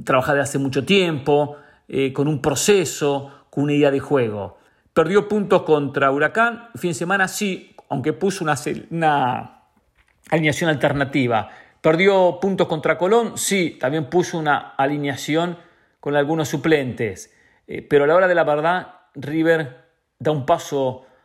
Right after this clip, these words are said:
hacia adelante en los partidos importantes, en los partidos claves. Hoy,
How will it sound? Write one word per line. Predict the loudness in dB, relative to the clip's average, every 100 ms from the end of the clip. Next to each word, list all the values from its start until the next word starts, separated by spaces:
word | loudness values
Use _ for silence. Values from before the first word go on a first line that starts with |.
| _
hacia | -8 -6 -2 0
adelante | 2 2 2 -4 -6
en | -6
los |
partidos | -2 -2 -2 -4 -4
importantes, | -6 -4 -4 -4
en | -6
los | -6
partidos | -6 -6 -6 -6
claves. | -6 -6 -6 -12 -16 _ _ _ 2
Hoy, | 4 4 0